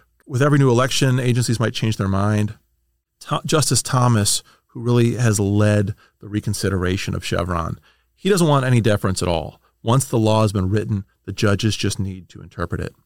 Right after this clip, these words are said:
I think they're both somewhat right, and the answer is somewhat in the middle. The judges should leave some room for deference early on in a statute's life,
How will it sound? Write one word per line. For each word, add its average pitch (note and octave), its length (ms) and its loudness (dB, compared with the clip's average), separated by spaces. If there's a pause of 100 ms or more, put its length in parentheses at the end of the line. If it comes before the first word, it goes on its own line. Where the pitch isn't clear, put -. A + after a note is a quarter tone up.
(720)
I B2+ 100 2
think D3 180 2
they're A#2+ 140 2
both A#2 300 0
somewhat F#2+ 400 -2
right, E2+ 380 -6 (120)
and A2 140 0
the G#2 160 2
answer A2 220 0
is G2+ 60 -2
somewhat G2 300 0
in F#2+ 80 -2
the F2 60 -4
middle. F#2+ 400 0 (200)
The G#2 100 -8
judges C3 360 2
should A2+ 240 2
leave A#2+ 240 2
some A#2 160 4
room A#2+ 140 4
for A2 120 -2
deference G#2+ 440 0
early G2 240 0
on G#2 480 -2 (420)
in B2 240 0
a A#2+ 60 2
statute's B2 460 -2
life, C3 360 -2